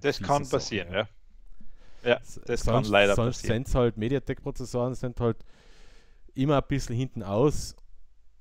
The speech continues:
Speaker 2: aber mit Hochtakten kannst du immer noch alles da schlagen. Also von dem her leidet halt die Akkulaufzeit ein bisschen, aber mei. Aber ja, es
Speaker 1: Mei.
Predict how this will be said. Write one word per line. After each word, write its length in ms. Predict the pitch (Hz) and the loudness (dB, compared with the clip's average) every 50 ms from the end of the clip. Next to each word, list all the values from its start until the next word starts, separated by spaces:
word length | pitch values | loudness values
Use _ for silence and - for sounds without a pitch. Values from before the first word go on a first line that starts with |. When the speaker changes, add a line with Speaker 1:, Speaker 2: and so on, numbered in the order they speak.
| - - - | -20 -16 -10
Speaker 2:
aber 920 | 110 120 117 110 110 113 113 113 113 110 110 110 110 107 107 110 107 101 95 | -6 -4 -4 -2 -2 -4 -4 -4 -4 -4 -4 -6 -6 -6 -6 -6 -8 -10 -10
mit 200 | 107 117 117 - | -8 -8 -6 -4
Hochtakten 640 | - 117 131 - - - 120 123 - - - 131 120 | -2 -2 -2 -4 -2 -4 -4 -4 -6 -8 -10 -10 -8
kannst 300 | - - 120 120 113 - | -4 -4 -4 -4 -4 -8
du 40 | 123 | -8
immer 180 | 127 120 120 107 | -6 -4 -4 -4
noch 260 | 101 95 - - - - - - - _ - | -4 -4 -6 -8 -14 -18 -18 -20 -20 _ -8
alles 300 | 104 101 98 95 92 - | -6 -6 -4 -4 -6 -6
da 80 | - 101 | -6 -6
schlagen. 360 | - - 110 98 95 95 95 | -6 -6 -8 -8 -8 -8 -8
Also 200 | 90 95 - - 101 | -10 -10 -10 -10 -10
von 140 | - 104 92 | -10 -10 -8
dem 180 | 95 101 113 | -8 -8 -6
her 340 | 113 117 117 113 110 107 101 - - - 98 98 98 | -6 -4 -4 -4 -4 -4 -6 -10 -12 -14 -16 -16 -14
leidet 360 | 98 98 98 104 107 104 - | -8 -6 -4 -4 -4 -4 -2
halt 140 | 107 101 - | -4 -4 -4
die 100 | 104 92 | -4 -8
Akkulaufzeit 680 | 85 82 98 107 - 127 117 110 107 - - - 107 - - | -6 -6 -8 -8 -6 -6 -6 -6 -6 -6 -8 -10 -10 -10 -10
ein 60 | - | -14
bisschen, 260 | - 117 110 - - 98 | -12 -14 -16 -14 -12 -12
aber 180 | 90 90 87 - - - - - - - - - - - | -10 -12 -12 -12 -12 -12 -12 -14 -16 -20 -20 -20 -20 -18
mei. 260 | 78 76 80 85 92 - - - - - - - - - - - - - - - - - - - - - - - _ - - | -16 -14 -14 -14 -14 -18 -20 -20 -20 -20 -20 -20 -20 -20 -20 -20 -20 -20 -20 -20 -20 -20 -20 -20 -20 -20 -20 -20 _ -20 -14
Aber 180 | - 107 104 98 | -8 -6 -4 -4
ja, 180 | 90 78 71 82 | -4 -4 -6 -6
es 340 | 107 190 180 - - - - | -6 -6 -8 -10 -14 -6 2
Speaker 1:
Mei. 400 | 110 120 127 135 135 131 139 | 6 8 8 10 8 8 6